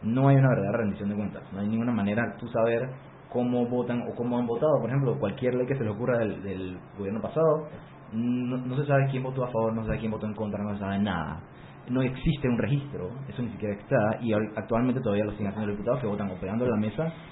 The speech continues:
o alzando la mano y como que no hay manera de seguir una rendición de cuentas de eso.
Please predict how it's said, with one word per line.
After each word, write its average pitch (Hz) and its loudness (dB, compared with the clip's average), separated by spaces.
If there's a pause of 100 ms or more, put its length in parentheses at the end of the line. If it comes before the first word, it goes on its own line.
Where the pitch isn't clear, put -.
(120)
o 92 -4
alzando 101 0
la 101 2
mano 127 4
y 98 -2 (480)
como 104 -4
que 98 -2 (460)
no 117 -2
hay 127 -2
manera 127 0
de 110 0
seguir 98 -4
una 101 -2
rendición 95 -4
de 90 -4
cuentas 90 -4
de 85 -4
eso. - -10